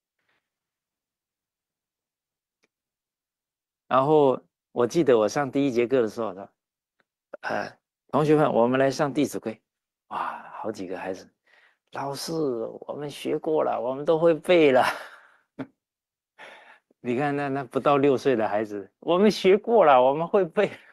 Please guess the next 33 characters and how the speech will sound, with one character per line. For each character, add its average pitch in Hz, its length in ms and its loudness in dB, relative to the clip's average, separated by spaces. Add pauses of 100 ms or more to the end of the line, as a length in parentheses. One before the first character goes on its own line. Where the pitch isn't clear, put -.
(200)
<laughs> 143 140 -16 (800)
所 135 260 -4
以 110 140 0
啊， 92 200 -8
这 127 260 -8 (120)
学 127 240 2
东 147 200 2
西 143 200 0
不， - 280 -8 (480)
不 - 80 -4
解 107 300 0
行 104 420 -6 (1040)
并 135 300 0
进 135 260 0
哦， 87 440 -14
他 143 100 -12
学 135 240 0
东 151 180 2
西 151 200 -2
会 151 180 -8
增 156 220 -4
长 123 140 -2
傲 143 180 -2
慢 131 280 -4
的。 - 260 -16 (2250)
那 180 160 -4
其， - 720 -16
其 - 160 -4
中 190 200 2
一 170 80 2
个 160 140 6
女 113 180 2
孩， 101 340 -8